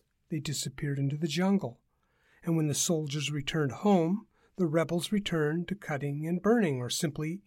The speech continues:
to appear somewhere else. Davis's pursuit of the story proved so frustrating that Hearst eventually moved the war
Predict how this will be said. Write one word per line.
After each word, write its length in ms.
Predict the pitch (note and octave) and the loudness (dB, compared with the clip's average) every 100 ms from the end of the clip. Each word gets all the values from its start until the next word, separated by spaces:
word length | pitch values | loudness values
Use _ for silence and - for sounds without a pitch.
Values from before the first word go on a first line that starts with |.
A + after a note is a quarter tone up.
| _ _ | _ _
to 100 | - | -4
appear 360 | E3+ C#3 E3+ D3+ | -4 0 0 0
somewhere 500 | D3 - C#3+ C3+ C#3 | 0 0 -2 -2 -2
else. 400 | G#3+ F3 - - _ _ _ _ _ _ _ _ _ _ _ _ _ _ | -2 -4 -8 -16 _ _ _ _ _ _ _ _ _ _ _ _ _ _
Davis's 480 | - G#3+ C#4+ - - | 4 6 6 0 -2
pursuit 480 | - G#3+ G3+ - C4+ | -2 0 0 4 4
of 100 | A#3 | 4
the 60 | E3 | -2
story 400 | - F3+ D3+ D#3+ | -2 0 0 0
proved 360 | - F#3+ D#3 | -2 -4 -2
so 340 | - - A#3 C#4 | -2 2 2 0
frustrating 840 | - - A3 G3+ - D#3+ C#3+ D3+ | -4 -2 0 0 0 -2 -2 -2
that 140 | C#3+ C#3 | -4 -4
Hearst 400 | G#3+ A3 - G3 | -2 0 0 -2
eventually 500 | D3 F#3+ A#3 B3 G3+ | 2 2 2 2 4
moved 380 | F#3+ A#3+ A#3+ | 6 6 4
the 80 | F3+ | -2
war 420 | D#3 D3 C#3+ C#3+ | 0 2 2 0